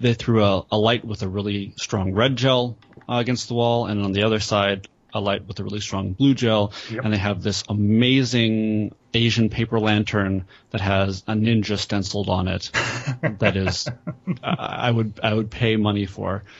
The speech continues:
Speaker 1: Um, also, uh, let it be said that, uh, I would pay just about any amount of money for a replica of the Golden Ninja Warrior, uh, prop itself.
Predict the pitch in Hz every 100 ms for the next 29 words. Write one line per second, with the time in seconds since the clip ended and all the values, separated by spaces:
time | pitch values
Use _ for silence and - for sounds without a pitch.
0 | - _ 113 101 95 135 180 127 104 -
1 | 110 104 104 101 - 117 107 113 - 101
2 | 98 104 95 - - - 110 101 101 -
3 | 104 107 107 - 110 101 95 - 113 110
4 | 107 98 - 131 139 117 101 101 98 101
5 | 98 98 117 98 101 104 - 104 110 104
6 | 107 101 104 104 104 104 101 101 98 104
7 | 107 107 101 101 95 - 107 101 101 98
8 | - - 107 104 - - 131 110 98